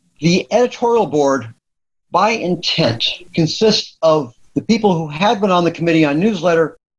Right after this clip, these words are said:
plus new voices that we're bringing in. So that provides the continuity. People who had been involved in creating content for the Monitor a year ago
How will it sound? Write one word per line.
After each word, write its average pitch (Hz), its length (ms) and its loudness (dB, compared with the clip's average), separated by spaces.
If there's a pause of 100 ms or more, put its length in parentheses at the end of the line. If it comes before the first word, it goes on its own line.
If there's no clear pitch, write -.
(140)
plus 202 360 0
new 202 160 2
voices 165 420 0
that 139 100 -2
we're 147 100 0
bringing 139 380 0
in. 117 240 -6 (920)
So - 400 0 (100)
that - 300 0
provides 185 360 -2
the 143 80 -10
continuity. 135 640 -2 (720)
People 226 280 0
who 170 160 0
had 156 300 -2
been 160 160 2
involved 185 760 0
in 156 260 2
creating 170 460 0
content 175 560 -2 (500)
for 160 160 2
the 139 80 -2
Monitor 156 460 0
a 139 60 0
year 190 220 2
ago 226 440 -2